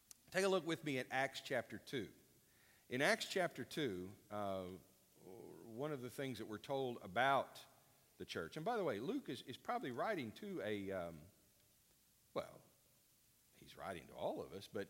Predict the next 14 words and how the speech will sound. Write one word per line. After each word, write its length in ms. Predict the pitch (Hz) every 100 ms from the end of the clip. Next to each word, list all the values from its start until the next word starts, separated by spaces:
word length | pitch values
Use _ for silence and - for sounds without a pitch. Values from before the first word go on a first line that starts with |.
| -
uh, 280 | 113 104 104
there's, 400 | 117 113 107 113
uh, 420 | 107 107 101 95 - - - -
there's 160 | 120
a 80 | 110
sense 300 | 110 240 302
in 100 | 147
which 220 | 120 113
Luke 200 | 123 139 147
is 100 | 101
passing 440 | - 143 135 139
this 180 | 120 110
on 320 | 139 208 151
to 340 | - 123 113